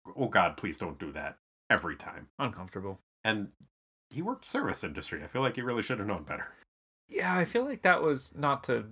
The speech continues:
Speaker 2: excuse the behavior, but, like, a very old man trapped in a young <laughs> man's body. <laughs> Like, I don't know. That was,
Speaker 1: Yeah.
Speaker 2: like, you hear your grandfather talk that way and then just didn't learn not to do it?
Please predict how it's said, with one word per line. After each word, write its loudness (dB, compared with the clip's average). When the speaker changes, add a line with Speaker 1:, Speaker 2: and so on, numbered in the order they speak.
Speaker 2:
excuse -2
the -4
behavior, 0
but, 0
like, -2
a 0
very 6
old 2
man 2
trapped -2
in -4
a -2
young 0
<laughs> -8
man's -4
body. -2
<laughs> -8
Like, 6
I 10
don't 8
know. 6
That 4
was, -2
Speaker 1:
Yeah. 4
Speaker 2:
like, 6
you 2
hear 4
your 6
grandfather 2
talk 6
that 6
way 2
and -4
then -6
just -12
didn't -8
learn -4
not -2
to 0
do 0
it? -2